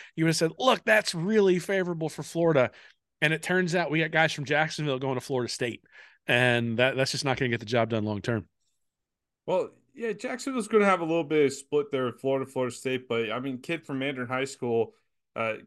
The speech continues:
Speaker 2: Carson Beck went to Mandarin High School, for example, is playing up at Georgia, <laughs> obviously. Mandarin High School, you like to see those guys head down to Gainesville. Well,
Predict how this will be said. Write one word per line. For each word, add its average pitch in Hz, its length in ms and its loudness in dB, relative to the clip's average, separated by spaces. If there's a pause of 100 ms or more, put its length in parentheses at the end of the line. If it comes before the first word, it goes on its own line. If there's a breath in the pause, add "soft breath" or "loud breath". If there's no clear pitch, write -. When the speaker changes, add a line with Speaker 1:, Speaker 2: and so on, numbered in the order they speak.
Speaker 2:
Carson 143 400 -2
Beck 123 260 -4
went 113 140 -8
to 113 60 -12
Mandarin 110 320 -6
High 107 120 -2
School, 104 220 -12
for 110 140 -4
example, 104 460 -10
is 98 80 -14
playing 98 300 -12
up 98 140 -10
at 107 100 -6
Georgia, 113 360 -2
<laughs> - 20 0
obviously. 101 800 -6 (320 soft breath)
Mandarin 147 240 -4
High 131 140 2
School, 123 200 -6
you 117 80 -4
like 123 180 -2
to 120 200 -8 (260)
see 117 540 -6
those 120 200 -6
guys 110 360 -4 (320 soft breath)
head 127 160 2
down 117 240 2
to 107 60 -4
Gainesville. 104 640 -4
Well, 104 340 -2